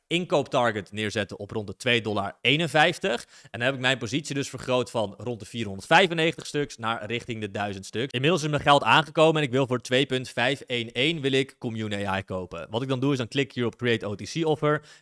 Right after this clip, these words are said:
klik op twee punt vijf één één en dan voer ik vervolgens de hoeveelheid in. Ik kom uit op vierhonderdvierenvijftig tokens, dan klik ik hier op Create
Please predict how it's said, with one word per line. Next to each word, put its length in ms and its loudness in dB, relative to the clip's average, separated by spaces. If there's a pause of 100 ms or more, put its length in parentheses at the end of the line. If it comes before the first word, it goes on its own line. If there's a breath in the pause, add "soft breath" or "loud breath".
klik 240 -4
op 140 -12
twee 380 0 (160)
punt 240 -8
vijf 280 -8
één 220 -10
één 340 -2 (360 soft breath)
en 120 -6
dan 300 -4 (400)
voer 240 -6
ik 80 -8
vervolgens 460 -2
de 60 -6
hoeveelheid 500 -4
in. 260 -14
Ik 100 -10
kom 180 0
uit 160 4
op 200 4
vierhonderdvierenvijftig 1300 -2
tokens, 500 2
dan 100 -10
klik 160 -8
ik 80 -16
hier 120 -10
op 120 -14
Create 480 2